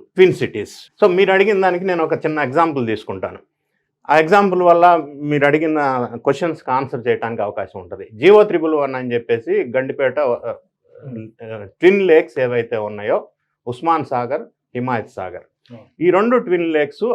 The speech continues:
Speaker 1: అప్పట్లో ఈ వరదలు, వీటిని నైన్టీన్ జీరో ఎయిట్లో వరదలు వచ్చినప్పుడు, హైదరాబాద్కి పెద్ద వరదలు వచ్చినప్పుడు, అప్పట్లో నిజాం కాలం పరిపాలన టై-, జరిగిన టైంలో ఈ వరదలు నివారించడం కోసం ఒక వ్యవస్థ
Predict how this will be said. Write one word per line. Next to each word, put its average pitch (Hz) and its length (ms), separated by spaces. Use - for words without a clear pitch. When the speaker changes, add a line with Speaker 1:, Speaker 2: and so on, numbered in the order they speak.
Speaker 1:
అప్పట్లో 208 760
ఈ 165 100
వరదలు, 185 800
వీటిని 156 400
నైన్టీన్ 160 520
జీరో 147 260
ఎయిట్లో 127 680
వరదలు 156 260
వచ్చినప్పుడు, 120 420
హైదరాబాద్కి 110 540
పెద్ద 104 280
వరదలు 104 360
వచ్చినప్పుడు, 95 440
అప్పట్లో 165 520
నిజాం 139 520
కాలం 120 280
పరిపాలన 104 520
టై-, 98 200
జరిగిన 104 320
టైంలో 101 520
ఈ 165 80
వరదలు 202 400
నివారించడం 156 800
కోసం 139 360
ఒక 165 180
వ్యవస్థ 143 400